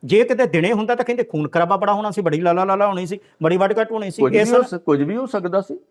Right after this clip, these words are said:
Speaker 2: ਜਦੋਂ ਨਿਹੰਗ ਸਿੰਘ ਜਥੇਬੰਦੀਆਂ ਨੇ ਇਹ ਗੱਲ ਕਹਿ ਦਿੱਤੀ ਵੀ ਅਸੀਂ ਇਹ ਕੰਮ ਨਹੀਂ ਹੋਣ ਦੇਣਾ, ਜਦੋਂ ਇੱਕ ਧਿਰ ਖੜ ਜੇ ਉੱਥੇ ਜਾ ਕੇ ਵੀ ਨਹੀਂ ਹੋਣ ਦੇਣਾ, ਤੇ ਕੁਝ ਵੀ ਹੋ ਸਕਦਾ ਉੱਥੇ।
Speaker 1: ਜੀ।
Speaker 2: ਹਾਂ।
Speaker 1: ਤੇ ਜਿਹੜੀ ਧਿਰਾਂ ਕਹਿਣ ਵਾਲੀਆਂ ਸੀ ਵੀ ਇਹ ਕੰਮ ਨਹੀਂ ਹੋਣ ਦੇਣਾ,
Speaker 2: ਹਾਂ।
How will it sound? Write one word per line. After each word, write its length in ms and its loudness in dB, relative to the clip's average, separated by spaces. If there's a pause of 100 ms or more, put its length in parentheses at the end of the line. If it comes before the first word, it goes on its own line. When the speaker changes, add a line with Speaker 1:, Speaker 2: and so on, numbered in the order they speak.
Speaker 2:
ਜਦੋਂ 220 0
ਨਿਹੰਗ 340 0
ਸਿੰਘ 340 -2
ਜਥੇਬੰਦੀਆਂ 840 0
ਨੇ 240 -2
ਇਹ 200 0
ਗੱਲ 240 0 (160)
ਕਹਿ 300 4
ਦਿੱਤੀ 400 -2
ਵੀ 160 2
ਅਸੀਂ 320 -2
ਇਹ 160 2
ਕੰਮ 320 -2
ਨਹੀਂ 300 0
ਹੋਣ 280 0
ਦੇਣਾ, 340 -2
ਜਦੋਂ 300 -2
ਇੱਕ 380 -2
ਧਿਰ 220 0
ਖੜ 240 0
ਜੇ 200 2
ਉੱਥੇ 240 0
ਜਾ 200 2
ਕੇ 100 -4
ਵੀ 160 0
ਨਹੀਂ 240 0
ਹੋਣ 280 -2
ਦੇਣਾ, 320 -4 (180)
ਤੇ 80 -6
ਕੁਝ 220 -4
ਵੀ 120 -2
ਹੋ 100 -2
ਸਕਦਾ 220 -4
ਉੱਥੇ। 360 -6 (360)
Speaker 1:
ਜੀ। 220 -2 (200)
Speaker 2:
ਹਾਂ। 120 -8
Speaker 1:
ਤੇ 100 2
ਜਿਹੜੀ 280 0 (200)
ਧਿਰਾਂ 260 4
ਕਹਿਣ 260 2
ਵਾਲੀਆਂ 320 0
ਸੀ 100 -4
ਵੀ 120 -4
ਇਹ 100 2
ਕੰਮ 220 0
ਨਹੀਂ 380 2
ਹੋਣ 220 2
ਦੇਣਾ, 220 -2
Speaker 2:
ਹਾਂ। 320 -2